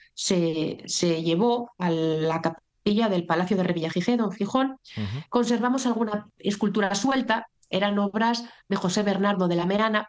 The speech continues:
Speaker 1: pero lo fundamental de esos órganos desapareció, los tubos, en fin, eso sí se perdió. Se conserva el cierre del trascoro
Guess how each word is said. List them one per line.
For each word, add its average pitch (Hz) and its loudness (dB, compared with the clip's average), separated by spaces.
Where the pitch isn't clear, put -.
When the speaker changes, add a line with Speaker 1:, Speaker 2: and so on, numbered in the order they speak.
Speaker 1:
pero 175 -4
lo 180 0
fundamental 180 0
de 196 -2
esos 190 -2
órganos 247 0
desapareció, 170 0
los 156 -2
tubos, 208 2
en 175 -6
fin, 180 0
eso - 2
sí 233 0
se 202 -2
perdió. 131 -4
Se - -2
conserva 254 0
el 185 2
cierre 240 0
del 151 -2
trascoro 147 -2